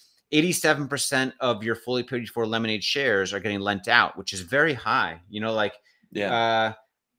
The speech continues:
Speaker 1: ark, A R K K is a hundred percent right now, which is crazy. Some, some people must be shorting
Speaker 2: Jeez.
Speaker 1: ark as a hedge, which I haven't seen
Speaker 2: <laughs>
Speaker 1: it that high.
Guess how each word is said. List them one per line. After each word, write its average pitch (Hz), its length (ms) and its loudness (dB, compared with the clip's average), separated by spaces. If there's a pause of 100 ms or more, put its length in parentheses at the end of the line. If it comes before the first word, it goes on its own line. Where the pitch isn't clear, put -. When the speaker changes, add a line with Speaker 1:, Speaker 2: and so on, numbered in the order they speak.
(240)
Speaker 1:
ark, 170 420 6
A 160 120 4
R 160 120 6
K 160 160 -2
K 151 200 2
is 117 80 2
a 107 60 -2
hundred 120 280 -4
percent 101 320 -10
right 90 160 -4
now, 87 160 -6
which 87 120 -14
is 92 80 -12
crazy. 104 340 -6
Some, 107 280 -10
some 113 200 -8
people 110 160 -8
must 101 160 -10
be 110 100 -4
shorting 104 220 -6
Speaker 2:
Jeez. 92 60 -6
Speaker 1:
ark 101 200 0
as 95 80 -6
a 95 80 -2
hedge, 95 500 -2 (260)
which - 280 -8
I 123 100 2
haven't 143 280 -2
seen 131 160 -4
Speaker 2:
<laughs> - 20 -4
Speaker 1:
it 123 80 -8
that 127 180 2
high. 104 380 0